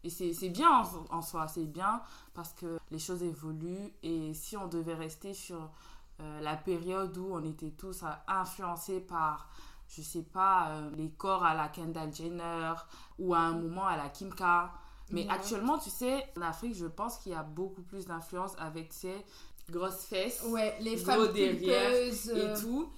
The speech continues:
Speaker 1: Et il y a une tendance aujourd'hui, la tendance du B B L.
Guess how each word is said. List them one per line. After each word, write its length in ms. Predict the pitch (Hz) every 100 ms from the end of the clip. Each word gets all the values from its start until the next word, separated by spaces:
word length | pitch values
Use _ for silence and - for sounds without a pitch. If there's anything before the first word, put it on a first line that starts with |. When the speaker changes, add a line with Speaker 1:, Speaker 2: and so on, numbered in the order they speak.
| - - 156
Speaker 1:
Et 60 |
il 80 | 175
y 100 | 175
a 40 | 165
une 140 | 170
tendance 480 | 196 214 208 226 214
aujourd'hui, 760 | 180 175 175 165 160 196 208 175
la 180 | 156 156
tendance 320 | 170 175 180
du 60 | 170
B 360 | 151 143 175 180
B 140 | 175
L. 280 | 160 226 180